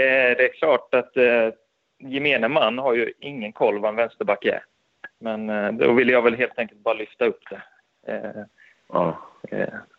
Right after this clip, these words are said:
Speaker 2: Vad är det man inte har koll på,
Speaker 1: eh,
Speaker 2: menar du?
Speaker 1: Nej, men vänster... Alltså, de vet inte funktionen. Det är, det är det viktigaste för mig, tycker jag, när man får, det är ju där uppspelen börjar, det är ju där, liksom, det är där du stänger din kant, du kan komma på överlapp,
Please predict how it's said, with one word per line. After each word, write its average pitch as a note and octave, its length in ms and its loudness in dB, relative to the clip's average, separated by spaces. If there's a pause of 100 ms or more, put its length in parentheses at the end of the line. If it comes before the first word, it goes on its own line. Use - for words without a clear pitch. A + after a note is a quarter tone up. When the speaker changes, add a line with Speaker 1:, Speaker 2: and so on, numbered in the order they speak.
(360)
Speaker 2:
Vad D3 140 4
är C#3+ 40 2
det C#3+ 60 4
man C#3+ 120 4
inte C3+ 140 0
har - 60 -4
koll C3+ 140 2
på, G2 60 -10
Speaker 1:
eh, F#2 60 -8
Speaker 2:
menar F2 160 -4
du? F2+ 60 -6 (1300)
Speaker 1:
Nej, C#3 180 0
men D3 120 2
vänster... D#3 380 -2
Alltså, C3 480 -6 (800)
de C#3 280 -8
vet D3 200 0
inte D3 140 -12
funktionen. C3+ 640 -2 (1800)
Det C3 400 2
är, C3 260 -2
det C3 220 -6
är C3 40 -4
det C#3 80 -6
viktigaste C3 680 -2
för C#3+ 80 -6
mig, A#2 240 2
tycker C3+ 200 -4
jag, A#2 140 4
när A#2 80 2
man A#2+ 280 -2 (100)
får, - 100 -10
det B2+ 120 0
är C3 40 4
ju C3 80 2
där B2 160 6
uppspelen A#2 480 -2
börjar, A#2 300 2
det G#2+ 40 2
är A2+ 40 2
ju A2+ 40 -2
där, A2 320 2 (600)
liksom, A2 240 -10 (600)
det - 60 -10
är A#2 40 -6
där A#2+ 140 -4
du A#2 80 -4
stänger A#2 360 -2
din A2 120 -2
kant, G#2 360 -2
du G#2+ 100 -16
kan A2 140 -8
komma A2+ 240 -2
på A#2+ 140 0
överlapp, A2 440 2